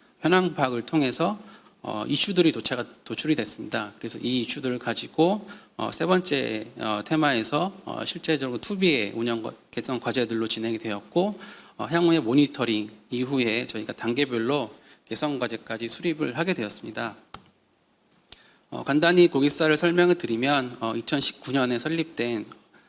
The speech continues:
어, 스킨케어 유아 전문 브랜드로서, 어, 현재,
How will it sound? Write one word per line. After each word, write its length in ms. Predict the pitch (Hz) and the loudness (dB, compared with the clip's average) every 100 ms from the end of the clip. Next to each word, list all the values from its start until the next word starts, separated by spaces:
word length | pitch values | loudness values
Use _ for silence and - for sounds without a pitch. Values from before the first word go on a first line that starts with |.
| _ | _
어, 180 | - 117 117 | -12 -8 -6
스킨케어 640 | - 202 185 127 107 147 - | -2 -2 0 0 0 -4 -6
유아 200 | 117 120 | -4 -2
전문 320 | 113 110 113 | -2 -2 -4
브랜드로서, 760 | 104 120 123 117 110 - 139 135 - - _ _ _ | -2 -4 -4 -4 -4 -2 -4 -6 -10 -20 _ _ _
어, 160 | - 113 | -12 -4
현재, 680 | 147 175 156 139 135 127 | 0 0 2 2 2 0